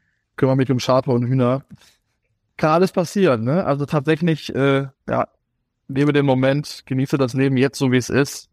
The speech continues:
und, ähm, ja, einfach,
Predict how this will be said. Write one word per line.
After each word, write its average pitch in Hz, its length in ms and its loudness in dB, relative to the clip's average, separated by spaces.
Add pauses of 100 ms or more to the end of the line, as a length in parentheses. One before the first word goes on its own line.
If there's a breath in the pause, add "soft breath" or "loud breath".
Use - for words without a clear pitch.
(160)
und, 117 460 -2
ähm, 110 320 0 (420)
ja, - 200 -16 (440)
einfach, 123 320 0